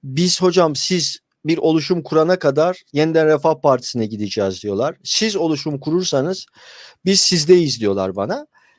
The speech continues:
Ve alternatif arıyorlar açıkçası. Tabii biz yeniden Refah Partisi gibi de değiliz. Yeniden Refah Partisi'nden farklıyız ama dediğiniz doğru. Şu anda, e, daha doğrusu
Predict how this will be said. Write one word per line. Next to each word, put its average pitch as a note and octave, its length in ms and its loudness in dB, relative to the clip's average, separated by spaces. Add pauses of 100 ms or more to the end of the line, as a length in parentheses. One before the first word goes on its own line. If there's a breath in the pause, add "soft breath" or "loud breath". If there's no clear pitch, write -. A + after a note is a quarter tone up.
(120)
Ve A3+ 140 6
alternatif F#3+ 600 0
arıyorlar A#2 420 0
açıkçası. G#3 720 -10 (180)
Tabii A3+ 300 -2
biz F#3+ 200 -8
yeniden G#3+ 380 0
Refah G#3 300 0
Partisi G3+ 640 -4
gibi G3+ 220 -14
de E3+ 140 -2
değiliz. A#2+ 260 -6
Yeniden C3+ 320 0
Refah C#3 320 -2
Partisi'nden D3 460 -4
farklıyız D3 420 -6
ama A#2+ 280 -6
dediğiniz G#3 440 -8
doğru. G#3 260 2
Şu - 180 -4
anda, A3 400 -2 (760 soft breath)
e, D3 240 2 (320)
daha A3+ 240 4
doğrusu D#3 540 -2